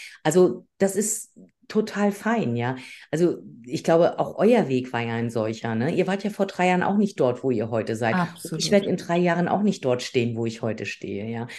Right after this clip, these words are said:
Speaker 1: Und das finde ich total gesund und schön, ja. Also so, so funktioniert Wachstum, ne?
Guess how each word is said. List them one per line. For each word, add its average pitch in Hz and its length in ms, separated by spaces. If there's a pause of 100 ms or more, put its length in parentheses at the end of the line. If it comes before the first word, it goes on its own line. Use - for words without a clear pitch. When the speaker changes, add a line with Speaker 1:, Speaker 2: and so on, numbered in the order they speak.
(140)
Speaker 1:
Und 151 80
das 151 120
finde 175 180
ich 175 80
total 180 420
gesund 175 400
und 151 160
schön, 131 400
ja. 110 200 (280)
Also 151 180
so, 160 320
so 165 160
funktioniert 170 580
Wachstum, 123 640
ne? 120 140